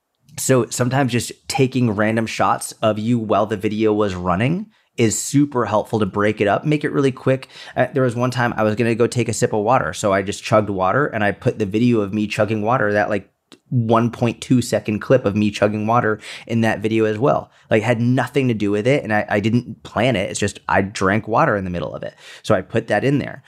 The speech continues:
So sometimes just having it broken up with things completely unrelated to the video is enough to keep people's attention.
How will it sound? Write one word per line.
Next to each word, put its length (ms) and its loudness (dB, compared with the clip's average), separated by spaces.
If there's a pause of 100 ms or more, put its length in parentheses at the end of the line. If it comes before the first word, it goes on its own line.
(140)
So 140 0
sometimes 440 -2
just 140 0
having 580 0
it 280 0
broken 560 2
up 220 -2
with 260 -4
things 340 2
completely 880 0
unrelated 640 2
to 60 -2
the 100 2
video 560 0 (220)
is 140 0
enough 280 2
to 60 -6
keep 240 -4
people's 280 -4
attention. 480 -8